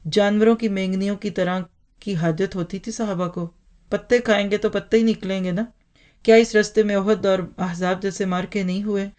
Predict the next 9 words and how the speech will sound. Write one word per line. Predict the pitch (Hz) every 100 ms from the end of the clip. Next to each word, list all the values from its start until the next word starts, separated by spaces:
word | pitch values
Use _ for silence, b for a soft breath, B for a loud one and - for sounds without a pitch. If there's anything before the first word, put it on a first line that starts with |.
| b b
कैसे | 240 254 285 277
प्यारे | 226 202 214
अपने | 208 202 202
सत्तर | 202 185 - 196
मुबल्लिगीन | 190 180 180 185 180 196 202
को | 196
शहीद | 185 175 180
करवा | - 190 175 170
दिया। | 170 185 208